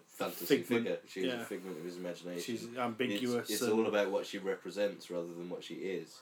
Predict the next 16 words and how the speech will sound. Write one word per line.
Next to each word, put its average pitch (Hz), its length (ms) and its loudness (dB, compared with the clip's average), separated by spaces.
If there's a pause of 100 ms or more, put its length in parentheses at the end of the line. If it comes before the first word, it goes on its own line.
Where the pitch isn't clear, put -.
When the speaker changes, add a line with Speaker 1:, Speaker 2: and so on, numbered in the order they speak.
Speaker 2:
Yeah. 110 440 -10
Speaker 1:
And 87 80 -2
she, 95 320 -4
she 117 260 2
gives 95 180 -2
a 85 40 -6
fantastic 87 580 -6
performance. 85 640 -4
It 76 160 -8
really 98 280 2
works 87 480 -2
as 85 180 -10
a 87 60 -6
little 87 280 -6
cameo. 95 260 -6 (380)
Speaker 2:
Yeah, 135 240 4